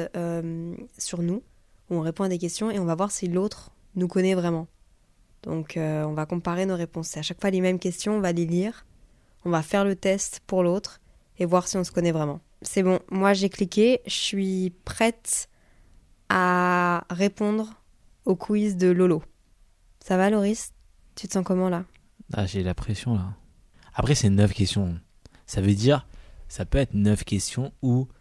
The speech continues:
Speaker 2: je peux me tromper, mais c'est pas tellement révélateur. Qu'il y a des moments où <laughs> il a fallu faire des choix, mais des choix qui sont parfois, euh, pas très proches de la réalité, quoi.
Speaker 1: Et on va voir si on se connaît, quoi. T'es prêt ?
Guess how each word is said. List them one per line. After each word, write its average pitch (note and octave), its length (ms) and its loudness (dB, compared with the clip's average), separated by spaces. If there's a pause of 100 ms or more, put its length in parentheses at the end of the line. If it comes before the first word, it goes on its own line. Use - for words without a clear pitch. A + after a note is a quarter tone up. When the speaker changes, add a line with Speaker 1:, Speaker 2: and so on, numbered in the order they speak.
(180)
Speaker 2:
je - 180 -20
peux A#2 140 -2
me F2+ 680 0
tromper, A2+ 460 0
mais A2 220 2
c'est - 160 -4
pas G2+ 160 0
tellement F#2+ 280 -4
révélateur. F#2 640 -6 (320)
Qu'il G#2 120 -2
y G#2 40 6
a G#2 60 6
des G2+ 100 4
moments B2 280 4
où G2+ 120 4 (520)
<laughs> - 480 -8
il G#2+ 100 0
a G2 40 2
fallu D3+ 160 2
faire G#2 180 2
des F#2+ 100 -2
choix, A#2+ 460 -2 (640)
mais A2+ 240 2
des A2 120 4
choix D3 200 0
qui - 80 -10
sont G2 300 -6
parfois, B2 400 -4 (140)
euh, G2+ 180 -4 (1200)
pas C3 140 -2
très - 200 -4
proches - 200 -2
de F#2+ 60 -2
la F#2 80 -4
réalité, F#2 340 -8
quoi. - 180 -10 (480)
Speaker 1:
Et F3+ 60 -4
on F3 40 0
va E3+ 80 2
voir F3+ 160 2
si - 120 -6
on F3+ 40 -2
se F3 100 -8
connaît, E3+ 260 -6
quoi. - 160 -18 (840)
T'es F3 120 -4
prêt ? G#3 300 0